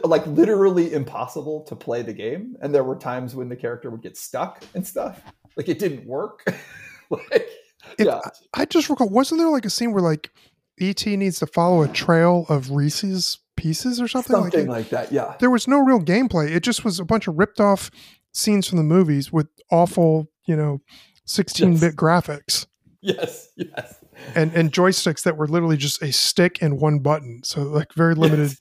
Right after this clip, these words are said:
Speaker 2: controls.
Speaker 1: Right, 'cause it was on Atari, I guess, right?
Speaker 2: Oh,
Speaker 1: Yeah.
Speaker 2: man, that's fantastic. That is a great
Speaker 1: Yeah.
Speaker 2: one.
Speaker 1: Yeah. <laughs> It's just awful. Like,
Speaker 2: Yeah.
Speaker 1: yeah. Oh.
Speaker 2: All
Speaker 1: And
Speaker 2: right,
Speaker 1: the, I
Speaker 2: Tom
Speaker 1: think the guy who did, the main game designer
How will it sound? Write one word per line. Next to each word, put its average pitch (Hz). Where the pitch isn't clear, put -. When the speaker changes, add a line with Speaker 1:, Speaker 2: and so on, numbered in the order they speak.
Speaker 2:
controls. 151
Speaker 1:
Right, 165
'cause 131
it 139
was 139
on 143
Atari, 131
I 110
guess, 113
right? 117
Speaker 2:
Oh, 160
Speaker 1:
Yeah. 139
Speaker 2:
man, 143
that's 185
fantastic. 156
That 165
is 151
a 139
great 143
Speaker 1:
Yeah. 131
Speaker 2:
one. 123
Speaker 1:
Yeah. -
<laughs> -
It's 110
just 185
awful. 139
Like, -
Speaker 2:
Yeah. 147
Speaker 1:
yeah. 123
Oh. 277
Speaker 2:
All 151
Speaker 1:
And 180
Speaker 2:
right, 170
Speaker 1:
the, -
I -
Speaker 2:
Tom 185
Speaker 1:
think 359
the 494
guy 311
who 269
did, 190
the 185
main 214
game 220
designer 147